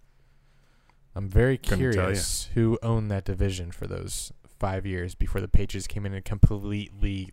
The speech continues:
Speaker 1: took it over. You know, they've
Speaker 2: Dunn and
Speaker 1: been
Speaker 2: Drew
Speaker 1: saying,
Speaker 2: critic.
Speaker 1: you know, they've been saying this is the first time the Patriots have missed the playoffs since two thousand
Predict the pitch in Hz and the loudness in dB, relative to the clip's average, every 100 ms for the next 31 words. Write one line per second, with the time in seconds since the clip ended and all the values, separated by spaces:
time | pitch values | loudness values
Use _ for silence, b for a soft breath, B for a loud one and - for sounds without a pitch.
0 | - - 98 98 92 87 90 92 90 87 | 0 2 2 -4 -6 -6 -4 -4 -4 -6
1 | 90 - B B 131 139 160 104 151 123 | -8 -14 B B 2 4 6 6 6 4
2 | 107 - 131 117 - - - B B B | 2 4 6 4 0 -6 -12 B B B
3 | 120 127 131 127 123 - 113 110 110 110 | 0 2 4 4 2 0 -2 0 -2 -2
4 | 107 104 110 98 95 101 101 98 95 92 | -2 0 -2 -4 -4 -2 -2 -4 -4 -8
5 | 92 - _ _ _ - - 120 123 - | -12 -18 _ _ _ -4 2 4 4 4
6 | 127 120 104 - 110 117 107 107 101 104 | 4 2 4 6 6 4 -2 -2 -2 -4
7 | - 104 107 101 92 - 101 - 104 98 | -4 -2 -2 -2 -2 -4 -6 -8 -6 -4
8 | 95 92 92 87 90 | -4 -6 -8 -10 -14